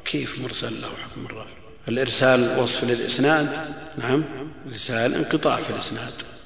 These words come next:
يقابله الموصول، مرسل له حكم الرفع.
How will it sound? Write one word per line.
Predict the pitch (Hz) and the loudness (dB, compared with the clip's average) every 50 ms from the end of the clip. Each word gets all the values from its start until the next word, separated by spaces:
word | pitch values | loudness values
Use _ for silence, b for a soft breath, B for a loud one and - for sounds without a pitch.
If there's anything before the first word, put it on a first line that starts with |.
| - - | -6 -6
يقابله | 117 - - 117 117 104 117 120 117 120 113 117 139 156 170 160 - - - - - - - - - - - | -4 0 4 4 4 6 6 6 6 6 6 6 6 6 6 4 2 0 -4 -4 -6 -8 -10 -12 -12 -8 -4
الموصول، | 127 117 110 113 113 110 110 - 123 127 131 127 - - - - - - - | 0 2 4 4 2 2 0 0 0 0 -2 -4 -6 -10 -12 -12 -14 -6 2
مرسل | 131 131 147 165 156 - - 135 123 127 123 | 6 8 10 10 10 8 8 8 8 8 8
له | 123 120 113 107 - - | 8 6 6 6 4 0
حكم | 117 117 113 110 104 | 0 0 0 0 0
الرفع. | 101 104 104 98 90 - | 0 0 -2 -2 -4 -6